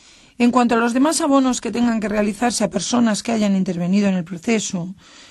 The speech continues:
como puede comprobarse, existe una indeterminación en cuanto a qué se consideran por la norma demás abonos. Aunque podría entenderse que la norma se refiere a las indemnizaciones y auxilios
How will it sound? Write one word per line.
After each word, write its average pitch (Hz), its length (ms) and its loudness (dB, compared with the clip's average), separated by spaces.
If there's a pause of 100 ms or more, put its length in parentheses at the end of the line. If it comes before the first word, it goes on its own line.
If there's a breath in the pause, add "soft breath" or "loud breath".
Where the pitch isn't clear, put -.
(120 loud breath)
como 202 240 2
puede 277 240 2
comprobarse, 240 600 2
existe 226 400 -2
una 247 100 8
indeterminación 202 1200 2
en 220 200 -2
cuanto 202 500 0
a 196 120 0
qué 277 180 -2
se 277 160 -4
consideran 220 640 0
por 196 160 -6
la 185 140 -2
norma 214 440 0 (520 soft breath)
demás 202 440 2
abonos. 185 640 -6 (400 soft breath)
Aunque 233 320 0
podría 247 320 2
entenderse 285 500 4
que 247 80 0
la 214 140 4
norma 240 320 4
se 254 140 -4
refiere 226 640 0
a 240 80 4
las 254 200 2
indemnizaciones 220 1120 4
y 202 60 2
auxilios 220 680 0